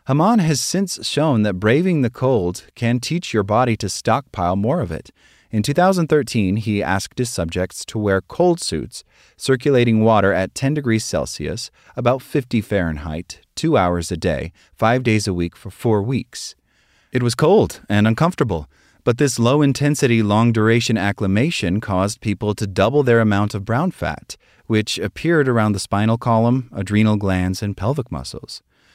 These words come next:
Once it appears, brown fat doesn't just sit around. Its activity replaces shivering as the body's go-to heat factory. "Everything is being compensated by non-shivering thermogenesis," says Haman.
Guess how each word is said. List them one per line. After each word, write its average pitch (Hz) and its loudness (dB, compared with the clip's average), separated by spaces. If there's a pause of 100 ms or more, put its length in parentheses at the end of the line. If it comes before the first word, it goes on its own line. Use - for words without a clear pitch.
(200)
Once 160 0
it 214 2
appears, 151 0
brown 127 0
fat 127 0
doesn't 120 0
just - -6
sit 110 -2
around. 87 0 (360)
Its 113 -2
activity 151 0
replaces 135 0
shivering 90 -2
as 85 -8
the 92 -6
body's 92 0
go-to 92 -4
heat 185 -6
factory. - -10 (380)
"Everything 139 2
is 110 -2
being 113 2
compensated 104 0
by 90 2
non-shivering 92 -2
thermogenesis," 107 -4
says - -8
Haman. 85 -6